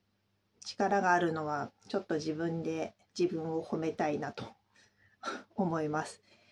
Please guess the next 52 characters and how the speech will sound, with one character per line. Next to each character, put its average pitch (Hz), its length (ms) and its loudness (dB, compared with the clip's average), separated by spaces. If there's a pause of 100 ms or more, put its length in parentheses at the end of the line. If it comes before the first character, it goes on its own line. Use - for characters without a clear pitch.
(380)
そ - 180 -2
ろ 180 100 0
そ 160 140 0
ろ 156 100 0
こ - 180 -2
の 175 180 0
悪 208 160 0
夢 160 200 2
か 151 140 2
ら 156 140 0
解 175 240 2
放 175 240 2
さ 196 140 2
れ 180 120 4
た 175 180 2
い 165 80 4
で - 140 2
す。 - 260 -10 (800)
<laughs> - 720 -14 (1600)
と 220 60 -4
り 185 120 -2
あ 190 220 0
え 196 100 2
ず、 180 440 0 (320)
な 170 140 -4
ん 175 60 -4
だ 175 140 2
ろ 160 140 2
う - 20 -2
な、 180 280 0
自 185 180 2
分 180 240 4
が 196 120 4
さ 202 200 2
れ 190 120 6
て 196 140 6
嫌 202 160 6
な 214 120 4
こ 233 140 2
と 196 120 4
は 170 100 6
人 - 260 0
に 185 140 4
し 202 160 0
な 185 120 4
い 202 60 4
っ 214 60 -2
て 220 140 2
い 208 60 6
う - 20 4
の 185 160 4
は 151 280 0